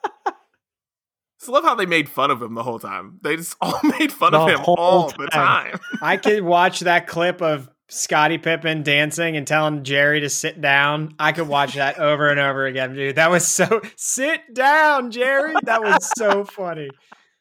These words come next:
Speaker 3: Ugh.
Speaker 1: He's like, "You getting in the lay-," and then when they were in, like, with, the thing was when they were in Paris, and he's like,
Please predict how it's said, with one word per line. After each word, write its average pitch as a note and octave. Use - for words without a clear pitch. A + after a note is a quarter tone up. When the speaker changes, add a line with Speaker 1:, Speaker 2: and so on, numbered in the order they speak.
Speaker 3:
Ugh. E3+
Speaker 1:
He's C4+
like, G3+
"You G3
getting G3
in F#3+
the F3+
lay-," F3
and F3+
then G3
when G3
they G#3
were G3+
in, G3+
like, D#3
with, F#3
the F#3
thing C#4
was C4+
when F#3
they D#3
were C#3+
in C3
Paris, E3+
and F3+
he's D#3+
like, C3+